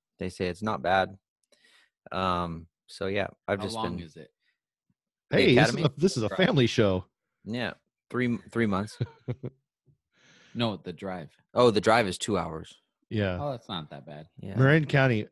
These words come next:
Speaker 3: uh, everybody out here says they wanna
Speaker 2: You
Speaker 3: visit.
Speaker 2: stay the night, right?
Speaker 1: Uh, for
Speaker 2: You
Speaker 1: the
Speaker 2: work for a
Speaker 1: academy?
Speaker 2: couple days. No.
Speaker 1: Oh, yeah, you work for a couple days and then
Speaker 2: Yeah.
Speaker 1: go home.
Speaker 2: That's
Speaker 1: So.
Speaker 2: not that bad.
Speaker 3: Well, doesn't, doesn't David Lewis do that?
Speaker 2: He does.
Speaker 3: Yeah, but he's up in Mendocino.
Speaker 2: Uh, might not be anymore. I gotta talk to him.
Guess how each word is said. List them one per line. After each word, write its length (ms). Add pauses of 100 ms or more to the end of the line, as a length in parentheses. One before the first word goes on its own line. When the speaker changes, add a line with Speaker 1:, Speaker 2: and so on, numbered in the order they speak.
(100)
Speaker 3:
uh, 60 (120)
everybody 280
out 140
here 260
says 220
they 80
wanna 160
Speaker 2:
You 60
Speaker 3:
visit. 300
Speaker 2:
stay 220
the 140
night, 360
right? 280 (120)
Speaker 1:
Uh, 260 (260)
for 140
Speaker 2:
You 40
Speaker 1:
the 120
Speaker 2:
work 80
for 60
a 60
Speaker 1:
academy? 260
Speaker 2:
couple 300
days. 240
No. 260
Speaker 1:
Oh, 280
yeah, 300
you 240
work 180
for 100
a 60
couple 220
days 320
and 120
then 80
Speaker 2:
Yeah. 60
Speaker 1:
go 100
home. 320 (220)
Speaker 2:
That's 180
Speaker 1:
So. 80
Speaker 2:
not 160
that 140
bad. 100
Speaker 3:
Well, 80
doesn't, 400
doesn't 300
David 240
Lewis 240
do 140
that? 240 (1040)
Speaker 2:
He 100
does. 320 (240)
Speaker 3:
Yeah, 380
but 120
he's 120
up 100
in 100
Mendocino. 640 (800)
Speaker 2:
Uh, 320
might 240
not 240
be 160
anymore. 400
I 80
gotta 220
talk 280
to 80
him. 200